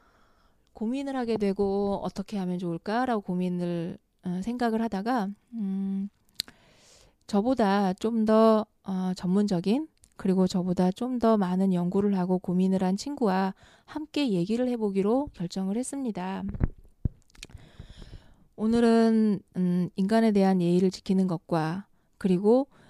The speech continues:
그 인간에 대해서 예의를 지킬 때 대화의 영역이 어디까지 가야 할 것이고 여성, 여자로서 그 미투 운동에, 음, 잘 동참하고, 어, 또 다른 그런 피해자가 되지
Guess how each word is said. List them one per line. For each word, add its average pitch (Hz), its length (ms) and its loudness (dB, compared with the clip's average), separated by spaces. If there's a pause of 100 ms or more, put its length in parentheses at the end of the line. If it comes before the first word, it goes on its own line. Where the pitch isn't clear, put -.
(280)
그 175 360 0
인간에 240 420 2
대해서 196 420 2
예의를 180 340 2
지킬 185 280 -4
때 170 520 -4
대화의 208 500 4
영역이 175 480 0
어디까지 208 520 0
가야 175 280 -2
할 202 160 0
것이고 180 760 -2
여성, 180 540 -2
여자로서 190 960 -2 (540)
그 185 300 2
미투 196 360 0
운동에, 185 800 2 (480)
음, 180 180 -4
잘 190 300 -2
동참하고, 196 760 0 (640)
어, 190 400 -2
또 254 100 2
다른 247 560 0
그런 175 460 -2
피해자가 254 480 -2
되지 175 580 -2